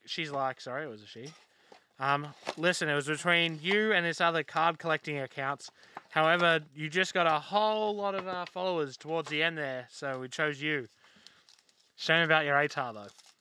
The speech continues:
And I was like, "Oh, fair enough." <laughs> Yeah. Uh, Biakev Kufal. Foss. Camavinga.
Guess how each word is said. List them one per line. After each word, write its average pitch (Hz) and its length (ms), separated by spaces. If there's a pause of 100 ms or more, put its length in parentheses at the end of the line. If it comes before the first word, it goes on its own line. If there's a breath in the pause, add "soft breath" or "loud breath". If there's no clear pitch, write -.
(180)
And 113 100
I - 20
was 117 80
like, 117 180
"Oh, 139 120 (920)
fair - 240
enough." 110 200 (1200 soft breath)
<laughs> 185 180
Yeah. 196 1040 (2000 loud breath)
Uh, 139 360 (160)
Biakev 139 520
Kufal. 139 480 (1800 soft breath)
Foss. - 440 (3000 soft breath)
Camavinga. 139 380